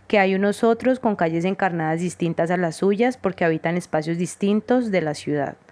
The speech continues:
Por lo tanto, apostarle a este tipo de espacios promueve de maneras útiles la convivencia de la diferencia,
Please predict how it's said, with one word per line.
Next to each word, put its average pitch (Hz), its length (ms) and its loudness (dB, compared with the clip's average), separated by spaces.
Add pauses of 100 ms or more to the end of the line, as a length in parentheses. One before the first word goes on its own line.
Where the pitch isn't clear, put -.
(420)
Por 196 120 2
lo 185 120 4
tanto, 202 360 0
apostarle 180 520 0
a 180 40 2
este 180 200 -2
tipo 202 280 0
de 196 60 4
espacios 180 440 0
promueve 175 440 0
de 170 60 2
maneras 180 520 0
útiles 214 360 0
la 208 120 0
convivencia 170 580 0
de 156 60 0
la 165 120 2
diferencia, 175 680 -2